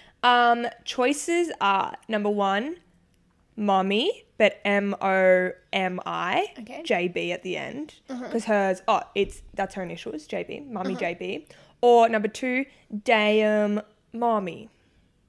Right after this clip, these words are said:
Speaker 1: She said,
Speaker 2: Okay.
Speaker 1: "Sadly, Mummy is not acceptable." So, like, M U M M Y.
Speaker 2: Right.
Speaker 1: Um, so we've had to compromise with M O M I.
Speaker 2: I do like what she's getting at.
Speaker 1: Yeah.
Speaker 2: And have they said that that's okay? M O M I?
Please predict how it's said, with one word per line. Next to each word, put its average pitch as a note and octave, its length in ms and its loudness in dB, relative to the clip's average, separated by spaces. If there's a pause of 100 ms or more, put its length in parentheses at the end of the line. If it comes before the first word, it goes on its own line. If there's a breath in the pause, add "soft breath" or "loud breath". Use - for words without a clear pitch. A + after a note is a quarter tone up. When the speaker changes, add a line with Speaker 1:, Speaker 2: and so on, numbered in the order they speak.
(400 loud breath)
Speaker 1:
She D4+ 140 2
said, D#4 180 4
Speaker 2:
Okay. - 80 -4
Speaker 1:
"Sadly, C#4 840 2
Mummy A3 640 0
is G#3+ 180 -2
not G3+ 300 -2
acceptable." F#3+ 640 -8
So, - 100 -8
like, F3 280 -6
M F#3 240 -6
U F3+ 280 -6
M F3 160 -6
M E3+ 180 -10
Y. - 340 -12
Speaker 2:
Right. G#3 160 -14 (520 loud breath)
Speaker 1:
Um, G3 460 4
so G#3+ 180 -4
we've G3+ 100 0
had G3+ 180 -6
to - 40 -18
compromise - 960 -12
with G3 240 -6
M - 180 -8
O D#3 360 -6 (140)
M - 280 -12
I. - 400 -12
Speaker 2:
I D#4 140 -4
do E4 300 -8
like D4 300 -6
what C4 140 -10
she's - 200 -14
getting G3+ 280 -12
at. C4+ 220 -12
Speaker 1:
Yeah. G3+ 220 -2 (200)
Speaker 2:
And D4 80 0
have D4 120 0
they C4+ 120 -4
said C4 200 -8
that A#3 80 -10
that's C4+ 240 -10
okay? A#3+ 360 -10
M A#3 180 -12
O G#3 120 -8
M G3+ 160 -12
I? C#4+ 140 -12